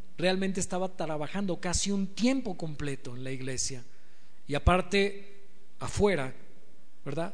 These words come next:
¿Por qué? Porque tenemos un llamado, <laughs> porque amamos la iglesia, porque amamos la obra de Dios.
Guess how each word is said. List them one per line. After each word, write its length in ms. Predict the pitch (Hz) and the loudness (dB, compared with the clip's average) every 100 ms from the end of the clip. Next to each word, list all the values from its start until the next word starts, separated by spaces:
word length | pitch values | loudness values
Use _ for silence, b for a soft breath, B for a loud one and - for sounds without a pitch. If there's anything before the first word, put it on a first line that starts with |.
| - | -2
¿Por 160 | 156 - | -2 0
qué? 280 | 202 170 | 0 0
Porque 300 | 104 143 - | -2 -4 -2
tenemos 440 | 151 156 180 185 185 | -2 0 0 0 0
un 120 | 175 | 0
llamado, 520 | 156 139 151 202 190 - - - | 2 0 0 0 0 -2 -4 -4
<laughs> 340 | - - - - | -4 -4 -4 -4
porque 220 | 151 170 | 0 2
amamos 440 | 170 208 247 208 | 4 2 2 2
la 100 | 170 | 2
iglesia, 460 | 156 175 220 202 170 | 0 2 2 2 0
porque 240 | 160 165 | -2 -2
amamos 480 | 160 180 214 208 185 | 0 0 0 0 0
la 200 | 175 170 | -2 -2
obra 360 | 202 196 185 170 | 0 0 2 0
de 140 | 147 | 0
Dios. 320 | 127 123 113 | 0 -2 -2